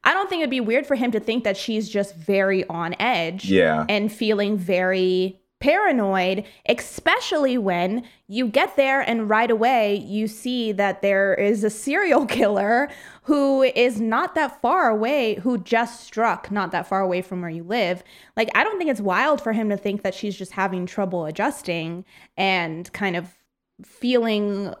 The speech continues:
Speaker 1: really on edge about things.
Speaker 2: Mm-hmm.
Speaker 1: And so, yeah, in the beginning, I think he tries to be understanding and, like, tries to be like, "Yeah, what's going on?" And he does listen to her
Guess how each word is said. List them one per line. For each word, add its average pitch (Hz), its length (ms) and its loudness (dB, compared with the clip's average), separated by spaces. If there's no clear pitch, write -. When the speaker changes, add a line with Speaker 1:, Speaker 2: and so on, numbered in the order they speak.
Speaker 1:
really 214 340 0
on 185 260 -2
edge 185 320 -2
about 226 320 -2
things. 285 580 -4
Speaker 2:
Mm-hmm. 202 420 2
Speaker 1:
And 254 200 0
so, 302 140 0
yeah, 359 380 0
in 277 160 -2
the 349 60 2
beginning, 226 640 -2
I 202 160 -2
think 277 280 -4
he 262 120 -6
tries 247 420 -2
to 220 100 -4
be 226 180 -4
understanding 233 1080 -6
and, 220 220 0
like, 196 280 -2
tries 226 440 0
to 208 160 -4
be 185 200 -6
like, 170 240 -6
"Yeah, 320 160 0
what's 294 220 -4
going 254 340 -2
on?" 254 300 -2
And 208 100 -2
he 240 100 0
does 311 220 0
listen 214 420 -2
to 185 120 -6
her 180 480 -2